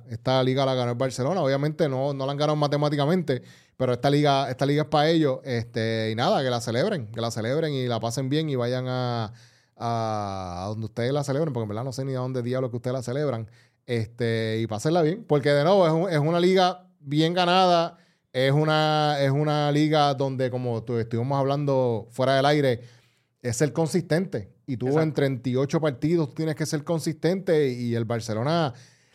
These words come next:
Speaker 1: en su alta y,
Speaker 2: Y,
Speaker 1: su
Speaker 2: espérate, hay
Speaker 1: baja.
Speaker 2: que, hay que, hay que, hay que corregir ahí algo. Barcelona no fue consistente durante los treinta y ocho partidos, porque yo hubo un momento dado que estaba en tercer lugar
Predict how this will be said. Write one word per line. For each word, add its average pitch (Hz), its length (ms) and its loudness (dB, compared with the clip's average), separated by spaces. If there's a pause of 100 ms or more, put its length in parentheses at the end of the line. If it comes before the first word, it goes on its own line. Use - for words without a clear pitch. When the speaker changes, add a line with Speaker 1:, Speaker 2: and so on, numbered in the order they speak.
(120)
Speaker 1:
en 180 160 4
su 180 220 2
alta 330 300 4
y, 214 40 4
Speaker 2:
Y, - 20 4
Speaker 1:
su 226 60 4
Speaker 2:
espérate, - 240 6
hay 208 140 8
Speaker 1:
baja. 208 160 4
Speaker 2:
que, 277 60 2
hay 247 80 2
que, 294 160 -2
hay 262 140 2
que, 294 220 -4
hay 254 120 0
que 277 120 -2
corregir 269 460 0
ahí 233 200 0
algo. 185 400 -2
Barcelona 220 360 0
no 254 140 0
fue 262 160 2
consistente 247 500 -2
durante 233 260 0
los 220 140 -4
treinta 202 240 -4
y - 20 -2
ocho 226 140 -2
partidos, 196 600 -2 (340)
porque 180 320 0
yo 208 100 4
hubo 233 140 2
un 240 160 0
momento 233 320 -4
dado 220 180 -2
que 247 60 -2
estaba 214 220 -2
en 214 100 -4
tercer 196 300 -2
lugar 180 500 -2